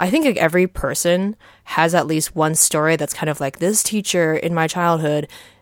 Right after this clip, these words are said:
said or did this one thing, and it scarred me irreparably forever." Um, you know, that sounds like an exaggeration, but I really feel like if you out there are listening, you probably, at least one name comes to mind, right?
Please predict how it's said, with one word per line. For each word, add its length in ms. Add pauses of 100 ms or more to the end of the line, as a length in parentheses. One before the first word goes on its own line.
said 500
or 120
did 240
this 200
one 220
thing, 580
and 160
it 140
scarred 480
me 340 (320)
irreparably 560
forever." 560 (500)
Um, 440 (380)
you 100
know, 100
that 120
sounds 140
like 100
an 80
exaggeration, 460
but 100
I 60
really 260
feel 160
like 180
if 100
you 280
out 140
there 120
are 60
listening, 300
you 100
probably, 560
at 140
least 200
one 120
name 180
comes 200
to 80
mind, 200 (100)
right? 260